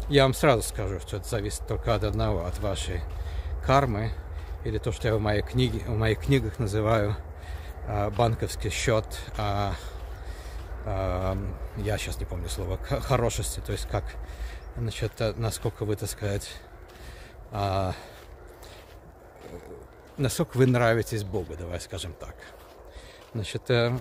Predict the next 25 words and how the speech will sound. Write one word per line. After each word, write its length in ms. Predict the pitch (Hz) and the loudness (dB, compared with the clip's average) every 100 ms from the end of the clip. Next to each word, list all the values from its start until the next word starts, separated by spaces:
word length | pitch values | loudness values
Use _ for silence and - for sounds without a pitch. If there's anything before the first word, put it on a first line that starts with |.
| - | -2
э, 80 | 127 | -4
ну, 280 | 120 143 | -2 -2
большинство 420 | 151 147 147 - 165 | 2 2 0 2 4
людей, 300 | 151 139 127 | 6 8 8
они 160 | 123 | 6
не 100 | 123 | 4
находятся 420 | 123 113 135 - | 2 2 0 0
на 60 | 113 | -4
таком 260 | 101 110 92 | -4 -4 -4
высоком 640 | 95 - 143 98 - 92 | -2 4 4 4 0 -6
уровне, 440 | 101 95 92 95 | -4 -2 -2 -2
они 160 | 101 123 | -2 -2
обычно 320 | 120 113 - | -4 -6 -8
находятся 360 | 98 - 107 117 | -4 -2 -2 -2
на 60 | |
более 220 | 104 110 113 | 2 2 4
низком 360 | 143 - 117 | 0 -2 -2
уровне. 300 | 123 147 185 247 - - - - - - - - | 2 2 2 -4 -10 -20 -18 -18 -18 -20 -20 -12
Значит, 280 | 131 - 139 - | -10 -6 -6 -2
и 240 | 175 196 - - | 2 2 0 0
они, 320 | 139 147 175 - - - - - - - - - - | 4 6 4 0 -16 -20 -20 -20 -20 -20 -20 -20 -14
э, 480 | - 131 123 120 123 101 - - | 0 4 6 6 2 -2 -8 -4
открывают, 760 | 131 - 147 151 185 156 - - - - - - - - - - - - - - | -4 2 4 8 8 6 4 -6 -14 -18 -20 -20 -20 -20 -20 -20 -20 -20 -20 -6
э, 560 | 117 104 104 104 98 95 - - | 0 2 4 4 2 -2 -6 -4
интернет 800 | 139 143 - 139 117 107 92 135 | 4 4 6 4 2 0 0 -2